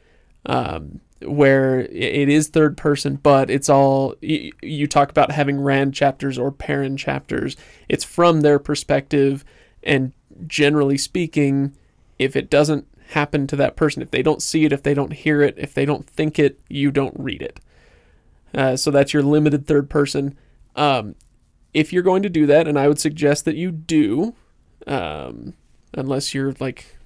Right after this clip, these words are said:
a serious master of the first person, like Patrick Rothfuss or something. Uh, but if you are gonna do it, stick to it. There are some points where Robert Jordan really, uh,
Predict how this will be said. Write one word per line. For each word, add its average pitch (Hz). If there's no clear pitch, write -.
a -
serious 139
master 143
of 156
the 160
first 160
person, 165
like -
Patrick -
Rothfuss 151
or 160
something. 160
Uh, 143
but 151
if 175
you 190
are 196
gonna 185
do 160
it, 156
stick -
to 147
it. -
There 151
are 160
some 147
points 147
where 143
Robert 139
Jordan 139
really, 139
uh, 65